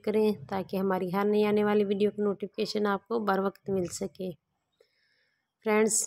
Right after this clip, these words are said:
मेरी अगर इस तरह की और वीडियो देखना चाहते हैं तो मुझे मैसेज या कमेंट करके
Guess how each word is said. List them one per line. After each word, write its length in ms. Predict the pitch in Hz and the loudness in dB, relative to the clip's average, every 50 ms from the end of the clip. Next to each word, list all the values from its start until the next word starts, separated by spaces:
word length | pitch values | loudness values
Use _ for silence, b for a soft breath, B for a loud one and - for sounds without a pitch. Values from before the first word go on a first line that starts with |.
| - _ _ _ _ _ _ _ _ _ _ _ _ _ _ _ _ _ _ | -6 _ _ _ _ _ _ _ _ _ _ _ _ _ _ _ _ _ _
मेरी 180 | 208 196 196 202 | -2 2 4 4
अगर 180 | 196 202 196 | 4 4 4
इस 400 | 214 214 - - - - - - - | 4 2 2 -2 -10 -20 -20 -6 -2
तरह 180 | 220 208 208 | 0 0 0
की 120 | 190 - - | 0 0 0
और 180 | 190 208 202 208 | 2 2 2 2
वीडियो 220 | 220 208 220 220 202 | 2 2 2 2 2
देखना 320 | 220 214 214 220 214 208 | 2 0 2 2 0 0
चाहते 300 | 190 214 208 196 - - | 2 0 0 0 0 -2
हैं 100 | 214 202 | -2 -2
तो 100 | 196 202 | -2 -2
मुझे 200 | 196 190 175 196 190 | -4 -2 -2 -2 -2
मैसेज 340 | 190 190 180 - - 220 214 | -2 -2 -2 0 0 2 2
या 60 | 208 214 | 0 0
कमेंट 260 | 208 202 196 196 202 202 | -2 -2 -2 -2 -2 -4
करके 320 | - 202 196 - - 196 | -4 -6 -8 -6 -6 -8